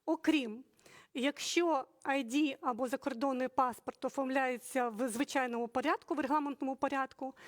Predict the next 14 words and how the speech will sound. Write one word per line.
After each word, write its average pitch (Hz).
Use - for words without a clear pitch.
то 269
ві-, 339
е, 277
його, 277
е, 254
плата 330
справляється 294
за 285
старим 294
тарифом. 254
І 262
це 359
буде 302
діє 277